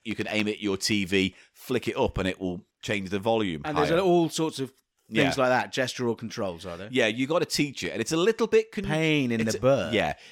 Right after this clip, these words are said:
Speaker 1: 'cause it's a li-, it's not perfect. It's an imperfect system. So it says it's easy as just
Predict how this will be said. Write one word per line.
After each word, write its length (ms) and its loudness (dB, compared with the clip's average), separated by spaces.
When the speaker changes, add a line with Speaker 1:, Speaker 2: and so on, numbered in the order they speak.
Speaker 1:
'cause 120 -2
it's 100 -8
a 40 -2
li-, 240 0
it's 200 -8
not 320 -6
perfect. 580 0
It's 100 -12
an 60 -4
imperfect 580 -2
system. 440 -4
So 160 0
it 100 2
says 320 2
it's 140 -6
easy 320 0
as 100 0
just 240 0